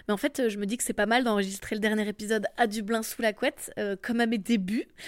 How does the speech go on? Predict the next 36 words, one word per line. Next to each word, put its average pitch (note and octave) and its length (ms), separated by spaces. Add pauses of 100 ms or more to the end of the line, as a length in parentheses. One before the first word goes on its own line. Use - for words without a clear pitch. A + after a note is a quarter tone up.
(340)
Euh, G3 160
vous G3 80
savez, G#3+ 360
quand G#3+ 120
j'étais G3 240
personne G#3 460
et G3 60
que - 40
ce - 120
podcast F3 440
n'était G#3 220
pas G#3+ 140
encore G#3+ 260
écouté - 320
par A#3 160
des A#3 140
milliers B3 240
de G#3 40
gens B3+ 200
à C4+ 40
travers B3+ 360
le B3 100
monde. C4+ 360 (320)
<laughs> - 360
Lol. F#3+ 400 (760)
Mais G#3+ 260
voilà, G#3 220
je A3+ 100
me B3 100
dis G#3+ 140
que - 80
la A#3 80
boucle A3+ 260
est A#3+ 40
bouclée G3+ 320
finalement. G3+ 520